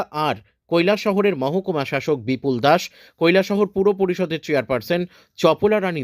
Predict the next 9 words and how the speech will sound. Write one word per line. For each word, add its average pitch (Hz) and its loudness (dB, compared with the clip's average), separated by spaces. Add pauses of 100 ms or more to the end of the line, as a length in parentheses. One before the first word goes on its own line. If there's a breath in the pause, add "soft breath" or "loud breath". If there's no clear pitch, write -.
দেবরায়, 110 -4 (140)
ঊনকোটি 123 -6
জেলা 117 0 (100)
পরিষদের 139 0 (100)
সদস্য 139 0 (480 loud breath)
বিমল 156 4
কর 147 2
সহ 170 -2 (400 soft breath)
অন্যান্য 175 2